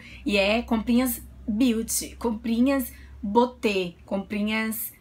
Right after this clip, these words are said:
de beleza. Então vamos lá.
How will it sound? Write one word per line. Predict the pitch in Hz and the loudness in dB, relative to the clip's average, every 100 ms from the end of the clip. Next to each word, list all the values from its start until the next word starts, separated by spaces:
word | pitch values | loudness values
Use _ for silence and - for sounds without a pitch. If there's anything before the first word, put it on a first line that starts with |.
| _ _ | _ _
de | 175 | -4
beleza. | 202 240 247 190 190 160 151 143 - - - - - - - | 4 6 6 0 -2 -4 -4 -4 -10 -16 -20 -20 -20 -20 0
Então | 226 247 247 247 | 4 6 6 6
vamos | 269 269 285 | 6 6 4
lá. | 208 139 | 2 -2